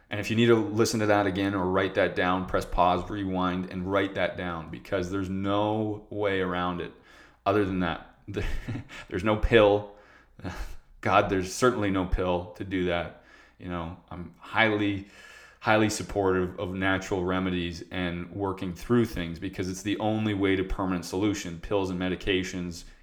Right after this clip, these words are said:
yes, can get you to that baseline for you to then take action to naturally course correct and naturally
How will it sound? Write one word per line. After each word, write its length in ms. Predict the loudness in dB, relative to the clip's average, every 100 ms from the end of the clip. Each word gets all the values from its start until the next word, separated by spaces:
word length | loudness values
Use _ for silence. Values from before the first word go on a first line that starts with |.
| -18 2
yes, 260 | 4 4
can 180 | 0 -4
get 140 | -2
you 80 | -4
to 120 | -4
that 260 | -2 -2 0
baseline 640 | 0 0 0 0 0 -2 -6 -14 -20 -10
for 120 | -4
you 160 | -2 -2
to 100 | -6
then 680 | -2 0 4 4 2 -2 -12 -14
take 400 | 0 0 0 -4 -2
action 480 | -2 -2 -4 -6 -6
to 120 | -8
naturally 880 | -4 -2 -2 -2 -2 -2 -2 -4 -8 -18 _ _
course 320 | -4 -2 -2
correct 400 | -4 0 2 2
and 160 | -2 -2
naturally 840 | 2 2 2 -2 0 0 -2 -6